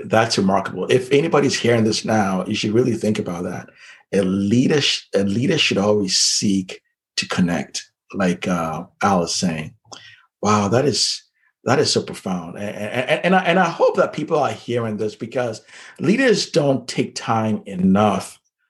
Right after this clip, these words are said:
to show that. They might think it's a small thing, but it is a big thing. Actually taking time out to pull out your notebook, thinking that, <laughs> you know, you're about to ask a question, and then that connection. Uh, I, I like that. I like that.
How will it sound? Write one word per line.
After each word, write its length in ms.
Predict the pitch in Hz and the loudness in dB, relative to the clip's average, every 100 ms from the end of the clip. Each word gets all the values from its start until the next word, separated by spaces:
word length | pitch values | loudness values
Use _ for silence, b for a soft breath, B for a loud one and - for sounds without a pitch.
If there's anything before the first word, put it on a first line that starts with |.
| _ _ _ _ - | _ _ _ _ -6
to 100 | - | -2
show 200 | - 139 | 2 2
that. 140 | 120 | 4
They 80 | 127 | 4
might 320 | 135 185 381 | 4 2 2
think 220 | 277 254 | 2 2
it's 240 | 226 202 - | 2 2 2
a 80 | 165 | 2
small 420 | - 165 156 214 | 0 2 2 2
thing, 540 | 165 135 185 - - - | 2 2 2 -2 -8 -10
but 160 | - 160 | 0 2
it 80 | 180 | 2
is 120 | - | 0
a 60 | 165 | 2
big 200 | 202 - | 0 0
thing. 360 | 147 101 95 _ b b b b | -2 -2 -4 _ b b b b
Actually 240 | 143 - 170 | -2 0 0
taking 260 | 165 156 | 2 0
time 220 | 151 143 139 | 2 2 4
out 80 | 135 | 2
to 60 | 120 | 0
pull 180 | 139 131 | 2 4
out 60 | |
your 80 | 127 | 4
notebook, 320 | 123 123 127 | 2 0 -2
thinking 380 | - 147 131 135 | -2 -4 -2 -2
that, 380 | 123 123 123 - | 0 0 -2 -6
<laughs> 40 | - | -6
you 380 | 123 135 180 175 | -2 0 2 2
know, 120 | - | 2
you're 240 | 156 156 - | 2 2 2
about 260 | 160 170 165 | 4 4 4
to 80 | |
ask 160 | 156 147 | 0 0
a 60 | 135 | -2
question, 400 | 165 151 - 147 | 0 0 -2 -4
and 120 | 147 | -2
then 160 | 147 143 180 185 | -2 -4 -6 -2
that 200 | 180 - | 0 -2
connection. 760 | 175 160 180 - 156 113 92 B B B - | -2 0 0 -2 -2 -4 -6 B B B -2
Uh, 400 | 139 127 - 147 | 2 2 2 2
I, 40 | 147 | 4
I 20 | |
like 260 | 139 143 - | 4 2 0
that. 220 | 110 101 | -4 -2
I 80 | 113 | -2
like 260 | 117 104 | -2 -4
that. 260 | 107 95 | -8 -10